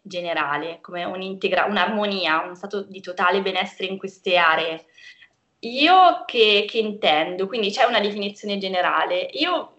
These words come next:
io utilizzo spesso, forse l'hai visto nel profilo, eh, come slogan, come nome, il termine vita piena. Quindi per benessere io, eh, intendo, eh,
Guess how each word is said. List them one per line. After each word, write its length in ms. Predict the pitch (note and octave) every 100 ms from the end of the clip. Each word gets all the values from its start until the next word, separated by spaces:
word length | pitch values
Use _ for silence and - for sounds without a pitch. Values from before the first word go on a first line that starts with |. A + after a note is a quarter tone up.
| _
io 200 | B3 F4
utilizzo 460 | G4+ C#4 A#3 G#3 A3
spesso, 840 | - F#3+ G3+ - - A3 G#3+ A3
forse 260 | G3+ G3 G#3
l'hai 100 | G3
visto 280 | F#3+ - G#3+
nel 220 | G3+ G3+
profilo, 760 | G#3+ G3+ G#3+ G#3+ G#3+ G#3 -
eh, 640 | - - E3+ E3 E3 F3+ F#3
come 720 | - G3 F3+ F3 E3+ E3 - _
slogan, 680 | - G3 G3+ G#3 A3+ G3+ G3+
come 200 | G#3 G3+
nome, 300 | G3+ G#3+ A3
il 140 | G#3+
termine 380 | G#3 G3+ G#3 G#3
vita 240 | G3+ G3+ F#3
piena. 420 | G3 G3+ F#3 F#3 - - - - -
Quindi 300 | - C4 B3+
per 200 | G#3+ A3+
benessere 680 | A3+ A3+ A3 B3 - C#4 A#3+
io, 640 | A3 A3+ A#3 A3 - - _
eh, 580 | - - - G3 G3 G#3
intendo, 920 | G#3 G3 F#3+ G3+ A3 A3+ A#3 A3+
eh, 60 | -